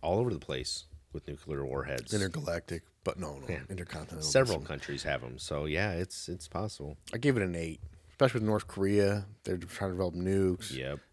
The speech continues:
Speaker 2: That little fucking fortune cookie's crazy. You never know what he's gonna do.
Speaker 1: Somebody needs to open his fucking skull. Seriously.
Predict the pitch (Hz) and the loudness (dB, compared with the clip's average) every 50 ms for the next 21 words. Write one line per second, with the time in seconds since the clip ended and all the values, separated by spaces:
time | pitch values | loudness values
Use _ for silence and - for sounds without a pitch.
0 | _ - 95 98 101 101 98 90 - - 98 92 - - 87 85 85 82 _ _ | _ 0 2 4 4 4 4 2 2 0 0 0 0 0 -2 -2 -4 -6 _ _
1 | - - - - - - - - - - - - 107 - - 95 - - 95 - | -20 -20 -20 -20 -20 -20 -20 -20 -18 2 4 4 4 4 2 -2 0 0 0 0
2 | - 92 - - - 101 95 95 90 87 95 95 95 95 98 - 95 101 101 92 | 0 -4 -4 0 2 4 4 4 2 2 0 0 0 -2 -2 -2 0 2 2 2
3 | 87 90 90 90 90 90 87 90 87 85 92 82 82 78 85 85 82 85 87 90 | 2 0 0 0 0 2 0 0 -2 -2 -4 -4 -4 -4 -4 -4 -4 -4 -4 -6
4 | - - - 78 67 65 64 64 - - - - - 67 65 - - - - - | -10 -12 -12 -12 -12 -10 -10 -10 -10 -10 -12 -12 -10 -12 -12 -12 -12 -12 -12 -12
5 | - - - - - - - - - - - - 58 57 - - - - - - | -12 -10 -12 -14 -14 -12 -14 -14 -14 -12 -10 -10 -10 -10 -10 -12 -14 -16 -12 -12
6 | - - - 60 62 62 - - 65 65 64 - | -8 -6 -6 -6 -4 -4 -4 -4 -4 -6 -8 -10